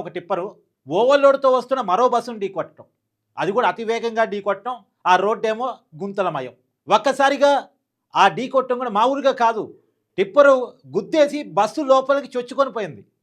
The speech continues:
ఆ దెబ్బకి బస్సు రూప్ మొత్తం కూడా పగిలిపోయింది. ఆ బస్సు రూప్ మీద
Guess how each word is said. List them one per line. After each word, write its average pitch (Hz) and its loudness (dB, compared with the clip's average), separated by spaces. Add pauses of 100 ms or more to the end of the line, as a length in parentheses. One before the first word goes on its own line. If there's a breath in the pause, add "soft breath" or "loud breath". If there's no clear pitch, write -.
(140)
ఆ 170 6 (100)
దెబ్బకి 277 0 (160)
బస్సు 220 2
రూప్ 214 -8
మొత్తం 240 0 (140)
కూడా 233 2 (120)
పగిలిపోయింది. 202 -8 (340)
ఆ 202 6 (200)
బస్సు 220 0 (120)
రూప్ 269 -10
మీద 240 -8